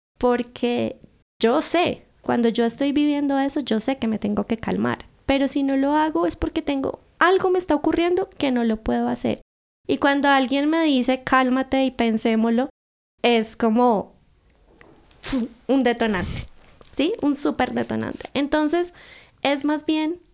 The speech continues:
escuchar. Escuchemos, eh, preguntemos, digamos, hagamos preguntas abiertas. Tampoco se trata de hacer un interrogatorio, ¿no? Sino démosle espacio al otro para que el otro se exprese o se exprese también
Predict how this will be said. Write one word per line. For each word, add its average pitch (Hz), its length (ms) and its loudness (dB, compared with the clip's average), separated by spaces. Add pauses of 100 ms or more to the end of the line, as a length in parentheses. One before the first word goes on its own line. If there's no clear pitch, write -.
(140)
escuchar. - 600 -4 (460)
Escuchemos, 277 1080 0 (480)
eh, 240 140 0 (140)
preguntemos, 247 680 0
digamos, 262 360 -2
hagamos 247 260 -2
preguntas 247 500 -2
abiertas. 262 560 2
Tampoco 240 360 -2
se 240 100 2
trata 240 300 0
de 240 60 4
hacer 226 220 0
un 226 120 2
interrogatorio, 226 1160 4 (320)
¿no? 285 220 -2 (180)
Sino 302 300 2
démosle 294 300 0
espacio 269 440 0
al 269 120 0
otro 285 240 -4
para 285 180 -2
que 262 140 -6
el 233 60 -2
otro 226 200 -4
se 262 120 -4
exprese 262 540 -2
o 285 80 -2
se 277 120 -2
exprese 277 440 -2
también 277 520 -2